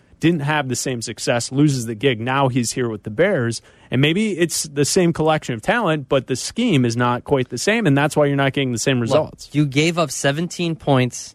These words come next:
Speaker 2: to the Giants. I understand you gave up twenty-six points to Atlanta, but that's a very good offense. Yes, they were without Julio Jones. But in a loss to the Colts where you lost nineteen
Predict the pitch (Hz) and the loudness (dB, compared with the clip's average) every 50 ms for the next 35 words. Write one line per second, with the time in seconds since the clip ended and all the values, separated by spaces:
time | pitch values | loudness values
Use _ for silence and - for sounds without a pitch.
0 | 151 - - - 131 127 120 117 113 113 110 101 107 110 107 104 - 107 101 95 | -18 -10 -4 0 0 2 2 2 0 0 -2 -2 -4 -4 -4 -2 -2 -2 -2 -4
1 | 90 90 92 - - - 117 123 131 139 139 135 - - 131 123 120 113 117 127 | -8 -10 -12 -12 -6 -2 0 0 0 0 -2 -4 -4 -2 -2 -2 -2 0 0 0
2 | 117 113 110 - - - 123 127 120 - - 127 - - - 123 113 110 104 - | 0 -2 -4 -6 -6 -4 -4 -4 -4 -4 -4 -6 -6 -4 -2 0 0 0 0 -4
3 | - - 120 113 101 104 107 107 98 95 90 95 98 92 - 117 127 120 - - | -4 -4 -4 -4 -2 -2 -2 -2 -2 -2 -4 -6 -4 -2 0 0 0 0 -4 -6
4 | 107 117 113 107 101 104 110 110 113 117 117 107 - 117 113 110 101 98 98 98 | -6 -6 -6 -4 -4 -4 -2 -2 0 0 -2 0 0 2 2 2 0 -2 -4 -6
5 | 95 92 - 104 90 90 90 - - - _ - _ - 120 123 127 - 143 131 | -6 -6 -8 -10 -10 -10 -10 -14 -14 -16 _ -14 _ -2 -2 0 0 0 -2 -2
6 | 127 123 117 123 117 107 104 120 113 110 107 107 101 101 107 101 98 95 - - | -2 -2 0 -2 -2 -2 -2 -4 -4 -4 -4 -4 -4 -4 -6 -6 -6 -8 -12 -16
7 | - - - - _ - 147 139 - - _ _ _ _ _ _ _ _ _ _ | -20 -20 -20 -8 _ -2 0 0 -2 -4 _ _ _ _ _ _ _ _ _ _
8 | 151 156 160 151 143 131 127 120 135 147 160 196 220 - - - - _ - - | -2 0 2 2 2 0 -2 -2 0 2 2 2 0 -2 -4 -8 -12 _ -10 -4
9 | - 170 165 156 151 143 120 117 - - - - 190 196 156 127 - - - - | 0 2 4 4 4 2 0 -4 -6 -6 -2 0 2 2 2 0 -2 -6 -12 -10
10 | 120 123 139 139 131 127 123 139 139 135 147 151 165 160 - - 117 117 127 143 | -6 -2 0 0 0 0 -2 -2 0 0 0 0 0 -2 -4 -6 -8 -6 -4 -4
11 | 156 156 - - - 170 160 156 151 147 143 | -6 -6 -6 -6 -2 0 0 2 0 0 -2